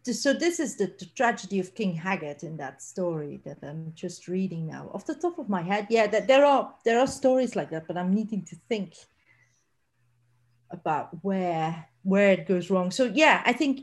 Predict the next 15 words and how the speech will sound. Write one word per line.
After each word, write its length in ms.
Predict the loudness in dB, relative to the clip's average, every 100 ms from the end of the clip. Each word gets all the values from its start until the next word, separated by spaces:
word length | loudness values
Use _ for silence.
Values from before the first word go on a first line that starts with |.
| 2
in 140 | 4
general, 400 | 6 4 4 2
I'm 160 | 2 0
go-, 120 | 0
just 220 | -2 -4 -2
going 200 | -2 -2
to 100 | -8
speak 340 | -2 -2 0
at 120 | 0
a 240 | 0 -2 -6
higher 320 | -4 0 2
level 380 | 2 0 -4 -8 -10
of, 160 | -12 -12
of, 360 | -12 -14 -20 -20
uh, 440 | -18 -16 -16 -18